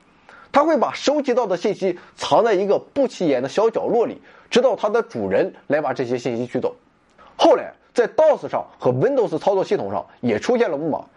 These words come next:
并且很快就被应用在获得计算机用户的账号和密码之上。二零零四年一月十八日，Beagle 蠕虫被发现，它的传染方式类似爱虫，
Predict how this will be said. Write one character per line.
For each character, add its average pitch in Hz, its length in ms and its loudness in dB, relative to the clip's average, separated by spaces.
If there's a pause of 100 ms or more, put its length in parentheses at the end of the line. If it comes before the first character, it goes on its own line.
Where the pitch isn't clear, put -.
(140)
并 196 160 2
且 120 120 -2 (160)
很 160 280 2
快 294 140 6
就 233 100 0
被 220 120 4
应 233 100 0
用 180 180 2
在 175 160 0 (180)
获 302 320 2
得 147 160 -2
计 240 160 -2
算 165 180 -2
机 175 160 -4
用 196 160 0
户 185 140 0
的 127 100 -2 (200)
账 220 200 4
号 180 280 0
和 104 160 -2
密 180 120 2
码 127 160 -4
之 110 140 -10
上。 110 160 -4 (1600)
二 294 180 4
零 208 160 -2
零 214 140 2
四 247 120 4
年 165 220 4
一 214 60 6
月 220 160 6
十 - 160 2
八 185 160 6
日， 160 200 -2 (320)
Beagle 233 360 4
蠕 113 120 4
虫 120 140 2
被 113 100 6
发 110 200 2
现， 110 160 0 (480)
它 277 160 6
的 233 100 4
传 202 180 2
染 180 140 2
方 185 160 4
式 180 180 -2 (120)
类 175 120 4
似 - 120 0
爱 - 240 4
虫， - 180 -10